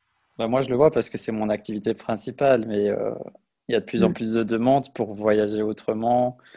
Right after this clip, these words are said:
Speaker 1: pour voyager en se connectant, euh, à, bah, déjà aux habitants et après à tout le reste. Mais, euh, comme tu dis, c'est juste pour voyager, euh, au bord de la piscine et ne jamais être en contact avec les autres.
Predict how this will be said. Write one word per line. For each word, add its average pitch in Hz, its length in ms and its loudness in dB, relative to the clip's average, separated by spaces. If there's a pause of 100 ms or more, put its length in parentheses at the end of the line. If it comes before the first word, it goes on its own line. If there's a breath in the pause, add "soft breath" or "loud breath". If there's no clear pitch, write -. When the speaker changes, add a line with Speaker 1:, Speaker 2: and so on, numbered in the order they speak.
(540 soft breath)
Speaker 1:
pour 104 160 -6
voyager 107 500 2
en 110 100 0
se - 80 -12
connectant, 104 720 -2
euh, - 220 -4 (560)
à, - 440 -10
bah, 113 220 6
déjà 113 320 4
aux 110 180 0
habitants 151 580 0 (480)
et 113 160 2
après 107 320 2
à 110 160 6
tout - 160 -8
le 113 80 0
reste. 151 320 -2
Mais, 104 240 -2
euh, 107 140 -4 (1040)
comme 110 180 -2
tu 110 160 -8
dis, 127 160 -2
c'est 113 240 -2
juste 113 240 -4
pour 110 120 0
voyager, 110 600 6
euh, 107 320 4 (400)
au 120 100 0
bord 110 220 0
de 113 100 2
la 110 140 4
piscine 117 580 -2
et 120 360 -6 (140)
ne 120 120 -2
jamais 113 280 6
être - 180 0
en 110 40 0
contact 113 400 2
avec 110 200 4
les 113 160 0
autres. 139 160 0